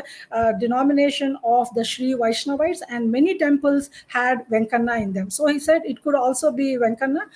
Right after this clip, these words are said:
And all this, there is, though there are some three or four, uh, uh, scholars who have done their P H D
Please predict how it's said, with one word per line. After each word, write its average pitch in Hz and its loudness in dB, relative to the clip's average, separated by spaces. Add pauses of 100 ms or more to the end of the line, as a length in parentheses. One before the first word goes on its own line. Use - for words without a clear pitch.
(220)
And 302 0
all 339 8
this, 339 2
there 277 2
is, 294 -2 (200)
though 311 10
there 311 10
are 302 6
some 285 0
three 294 0
or 294 6
four, 269 2
uh, 247 2 (300)
uh, 233 0
scholars 294 0
who 262 -4
have 247 -2
done 247 0
their 262 0
P 254 -4
H 254 -4
D 254 -6